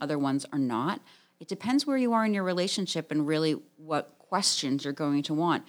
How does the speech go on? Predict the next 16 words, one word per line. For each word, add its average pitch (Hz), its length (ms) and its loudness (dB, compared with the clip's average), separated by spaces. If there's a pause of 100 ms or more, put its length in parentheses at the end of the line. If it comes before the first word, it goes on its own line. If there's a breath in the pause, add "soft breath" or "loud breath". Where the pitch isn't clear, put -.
(340 soft breath)
But, 160 320 0
uh, 151 220 4 (160)
s-, - 220 -18
one 214 200 -2
of 208 80 0
the 220 80 0
questions 202 540 -2
is, 180 380 0
you 190 120 2
know, 175 120 4
"What's 180 360 -2
your 214 80 2
partner's 185 480 -2
greatest 165 480 0 (320)
unfulfilled 165 600 -2
dream?" 131 380 -6